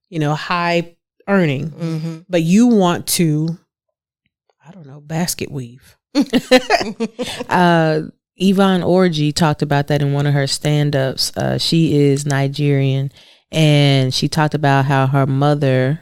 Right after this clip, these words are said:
Speaker 3: was almost about to disown her because she wasn't gonna become a doctor. But then she saw her on T V. She's like, "Oh, this is my daughter.
Speaker 1: <laughs>
Speaker 3: I love her." You know what I mean? Like,
Speaker 2: Mm-hmm.
Speaker 3: there was a change in perception once she saw that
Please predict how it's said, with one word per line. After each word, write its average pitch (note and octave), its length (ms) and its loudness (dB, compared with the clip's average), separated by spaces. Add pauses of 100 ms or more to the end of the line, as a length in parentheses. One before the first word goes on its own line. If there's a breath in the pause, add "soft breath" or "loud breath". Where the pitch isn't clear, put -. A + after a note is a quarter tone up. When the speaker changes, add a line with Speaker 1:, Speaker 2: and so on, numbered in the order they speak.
(520)
Speaker 3:
was F3+ 220 0
almost E3+ 360 0
about D3+ 260 -4
to D3+ 80 -4
disown F3 560 -2
her D#3+ 260 2
because D#3 320 -2
she E3+ 220 -2
wasn't E3+ 220 0
gonna E3 180 0
become E3+ 300 -2
a E3+ 40 0
doctor. F#3+ 460 -4 (640 soft breath)
But D#3 180 -2
then E3+ 160 6
she E3 200 0
saw D#3+ 280 2
her D#3+ 160 0
on C#3 200 0
T F3+ 220 2
V. E3 100 2
She's - 100 -2
like, - 100 -8
"Oh, - 180 -2 (100)
this G3 160 -4
is D3+ 140 0
my C#3 140 2
daughter. C3 460 0
Speaker 1:
<laughs> A3+ 840 -2
Speaker 3:
I E3 120 2
love D3+ 280 4
her." B2+ 320 -4
You A3 160 4
know B3+ 80 6
what A3+ 80 6
I A3 40 4
mean? A3+ 200 2
Like, G3+ 200 2
Speaker 2:
Mm-hmm. F3 140 -12 (120)
Speaker 3:
there F#3 140 6
was F#3 160 4
a D#3 80 2
change F3+ 760 2
in D3 520 2
perception D3 1000 0
once D3 160 2
she - 200 0
saw C3+ 380 0
that C3+ 260 -2